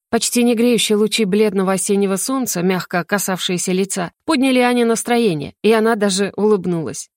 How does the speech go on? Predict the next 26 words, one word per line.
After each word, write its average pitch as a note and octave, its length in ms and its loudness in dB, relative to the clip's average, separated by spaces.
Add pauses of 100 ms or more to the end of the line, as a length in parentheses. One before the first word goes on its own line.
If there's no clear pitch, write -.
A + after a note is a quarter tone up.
(200)
"Все G#3 400 0
будет F#3 300 -4
хорошо, - 480 -6 (100)
обязательно". G3 1000 0 (460)
Сунув D4 380 0
руки G#3 200 -2
в - 80 -10
карманы, G#3+ 480 0
лисица F#3 460 -2
дошла F3+ 400 -2
до F3+ 100 2
лавки F3+ 300 -2
своей D3+ 240 -2
подруги, G#3 520 -2 (140)
располагавшейся A3 880 0
недалеко G3+ 480 0
от F#3 120 -2
дома, F3 320 -2 (120)
и C4 100 -2
зашла C#4+ 340 0
в C4 60 0
небольшое A#3 460 0
помещение A3 580 0
в - 80 -10
цокольном A#3 480 -2
этаже, A3+ 400 -4